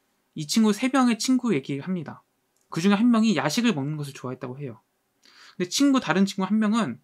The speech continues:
자신의 이야기를 듣고서 "어, 나도 한번 해봐야겠다. 그러면 나는 오늘부터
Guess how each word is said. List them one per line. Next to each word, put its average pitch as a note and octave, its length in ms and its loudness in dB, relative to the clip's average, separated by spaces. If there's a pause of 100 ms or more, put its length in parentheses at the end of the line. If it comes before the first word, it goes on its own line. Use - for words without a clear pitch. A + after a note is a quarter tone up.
(120)
자신의 F3+ 400 2
이야기를 D#3+ 240 -2
듣고서 D3 580 -4 (480)
"어, F3+ 200 0
나도 E3 200 0
한번 F#3+ 220 4
해봐야겠다. G3+ 580 -2 (160)
그러면 D3+ 240 -4
나는 C#3+ 420 -2
오늘부터 D3 640 -4